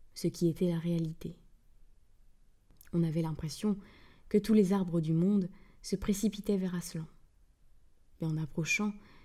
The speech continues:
il ressemblait beaucoup moins à des arbres, et lorsqu'elle fut complètement entourée par toute cette foule qui faisait la révérence et agitait ses longs bras minces dans la direction d'Aslan,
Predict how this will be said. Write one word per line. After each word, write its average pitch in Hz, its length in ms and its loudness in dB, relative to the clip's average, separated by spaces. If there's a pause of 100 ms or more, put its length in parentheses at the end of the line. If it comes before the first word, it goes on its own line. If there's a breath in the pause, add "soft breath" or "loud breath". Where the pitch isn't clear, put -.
(220 loud breath)
il 196 100 6
ressemblait 214 420 4
beaucoup 208 280 -2
moins 220 280 4
à 165 60 -2
des 160 200 -4
arbres, 196 360 -4 (460 soft breath)
et 175 60 0
lorsqu'elle 175 320 0
fut 196 160 -2
complètement 175 480 -2
entourée 175 480 -2 (340 loud breath)
par 170 160 -6
toute 196 160 -2
cette 196 200 -2
foule 214 280 0
qui - 160 -14
faisait 175 260 0
la 165 100 0
révérence 160 680 -6 (320 soft breath)
et 180 80 2
agitait 170 380 2
ses 185 160 -2
longs 160 120 0
bras 156 200 -4
minces 180 480 -2
dans 156 100 -6
la 156 120 -6
direction 160 480 -4
d'Aslan, 175 500 -6